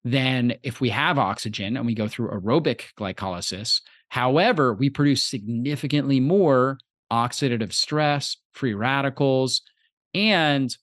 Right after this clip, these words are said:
we produce significantly less overall energy, but we can produce it quick, quickly. And so with cancer cells, they have, their mitochondria have morphed, and really all of our cells have, uh,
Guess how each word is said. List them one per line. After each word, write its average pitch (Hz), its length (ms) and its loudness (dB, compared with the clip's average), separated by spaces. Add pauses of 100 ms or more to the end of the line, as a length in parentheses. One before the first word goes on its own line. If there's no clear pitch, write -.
we 143 120 2
produce 139 280 2
significantly 120 460 -2
less 110 260 0
overall 107 460 -2
energy, 139 480 2
but 135 100 0
we 127 100 0
can 123 140 0
produce 135 340 0
it 113 100 -10
quick, - 440 -4
quickly. 104 460 -4 (720)
And 135 160 2
so 147 380 4
with 139 240 0
cancer 226 320 -2
cells, 127 560 2 (520)
they 160 160 2
have, 156 560 0
their 165 180 2
mitochondria 151 840 0
have 120 180 -2
morphed, 127 720 0
and 143 260 0
really 214 180 4
all 151 220 4
of 139 80 0
our 123 80 0
cells 107 340 -4
have, 113 320 -2 (720)
uh, 110 340 2